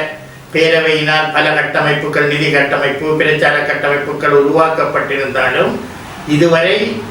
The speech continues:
ஒரு சதம் காசு கூட இல்லாமல் தான் இருக்கின்றார்கள். நான் நினைக்கின்றேன், அஹ், பொது வேட்பாளராக நிச்சயமாக போட்டியிட வேண்டும் என்றால் கட்டுக்காசு கூட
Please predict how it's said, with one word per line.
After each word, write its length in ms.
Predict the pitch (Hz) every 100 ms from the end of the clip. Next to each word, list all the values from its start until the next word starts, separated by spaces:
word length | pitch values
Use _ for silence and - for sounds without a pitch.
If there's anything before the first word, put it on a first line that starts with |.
| - -
ஒரு 160 | 170 165
சதம் 440 | 170 175 185 185 180
காசு 320 | 165 165 165
கூட 240 | 143 151 160 175 175 - - - -
இல்லாமல் 500 | 156 165 156 151 147
தான் 200 | 165 151
இருக்கின்றார்கள். 680 | 143 139 135 135 131 165
நான் 220 | 156 151 147
நினைக்கின்றேன், 600 | 143 139 139 147 165 151 - - - - - -
அஹ், 540 | 139 139 139 139 135 135
பொது 180 | 165 156
வேட்பாளராக 720 | 160 160 160 151 151 147 147 151 147 151 - - -
நிச்சயமாக 680 | 151 160 196 185 175 170 170
போட்டியிட 680 | 170 160 165 160 151 151 151
வேண்டும் 420 | 151 170 165 151
என்றால் 360 | 147 143 165 185 - - -
கட்டுக்காசு 580 | - 151 165 165 160 151 143
கூட 200 | 147